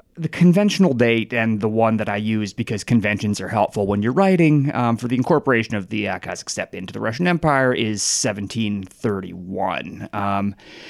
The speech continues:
now, in any number of ways, this is a fiction. Um, it's not clear that the Kazakhs thought they were becoming subjects of the Russian Empire,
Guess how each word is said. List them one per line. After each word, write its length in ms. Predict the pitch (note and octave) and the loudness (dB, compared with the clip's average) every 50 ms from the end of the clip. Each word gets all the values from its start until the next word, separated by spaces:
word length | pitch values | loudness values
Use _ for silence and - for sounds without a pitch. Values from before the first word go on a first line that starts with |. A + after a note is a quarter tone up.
| - - - - - | -20 -20 -16 -8 -2
now, 540 | C#3 C#3 D3 C#3+ C#3 C3+ C3 C3 C3 B2 - _ _ _ - | 0 2 4 4 4 4 4 4 4 2 0 _ _ _ 0
in 200 | D3 C#3+ C#3 C#3+ - - | 2 4 4 4 4 2
any 240 | C#3+ C#3 C#3 C3+ B2+ | 4 6 8 8 8
number 420 | A2+ A2 A2 A2 G#2+ G2+ G#2+ G#2 | 8 6 6 4 2 2 0 0
of 160 | G2+ F2 F2+ | -2 -2 -6
ways, 400 | - F#2+ F#2+ G2 - G2+ G2 - | -6 -6 -4 -4 -4 -6 -8 -8
this 640 | - - G2+ - - - - - - - - - - _ _ _ _ - | -8 -8 -6 -2 -2 0 0 0 0 0 -2 -4 -10 _ _ _ _ -4
is 600 | C3 A2+ G#2+ G#2 G2+ G2 G2 F#2+ F#2 F#2+ - - _ _ _ _ - | -4 -2 -2 -2 -2 -4 -6 -6 -8 -10 -10 -12 _ _ _ _ -12
a 60 | - | -12
fiction. 760 | - - - - - - - - - - _ - - - - - _ _ - - _ - | -12 -12 -14 -14 -12 -8 -8 -8 -8 -10 _ -20 -20 -20 -20 -20 _ _ -20 -20 _ -12
Um, 640 | - G#2 G2+ F#2+ F2+ F2+ F#2 F2+ F2+ F#2 F#2+ A2+ - - - - - - - - - _ - | -10 -8 -8 -8 -8 -8 -10 -10 -10 -10 -12 -12 -14 -16 -20 -20 -20 -20 -20 -20 -20 _ -4
it's 320 | - A2 F#2+ - - - B2 | -4 -4 -4 -4 -6 -4 -2
not 440 | B2 A#2+ A2+ G#2 G2+ G2 - - | 0 2 2 2 0 -2 -4 -8
clear 760 | - - - - C3 B2+ B2+ A#2+ A#2 A2+ A2+ A2 G#2+ G#2+ G#2 G2+ | -12 -12 -8 -2 0 4 6 6 6 6 4 2 2 0 0 -2
that 260 | F2 G2+ G#2 - - | -2 -4 -4 -4 -4
the 80 | - G#2+ | -6 -8
Kazakhs 600 | - A2+ A2+ A2 A2 - G#2 G2 - - - - | -4 -2 -2 -2 -2 -2 -4 -6 -4 -4 -4 0
thought 280 | - C3+ A#2+ A#2 - | 2 2 2 2 0
they 100 | A#2 A2 | -2 -4
were 200 | G#2+ G#2 A2+ A2+ | -2 0 0 0
becoming 600 | G#2 B2 B2 - - - A#3+ A3+ A3 G#3+ G3 F3+ | 2 0 0 0 0 2 4 6 6 6 6 6
subjects 500 | E3+ - - D#3+ C#3 B2 C3 C3 B2 - | 4 4 4 2 2 2 0 0 0 0
of 120 | D3 A#2+ G#2+ | -2 -2 -2
the 80 | B2+ | -2
Russian 340 | A#2 A#2 A2 G#2+ - C3 B2+ | 0 0 -2 -2 -2 -2 -2
Empire, 680 | A#2+ A#2+ A2+ A#2 A#2 A2 G#2+ G#2+ G#2 G2+ G#2 G#2 G2+ A2+ | 0 0 0 -2 -2 -2 0 0 0 -2 -2 -4 -4 -6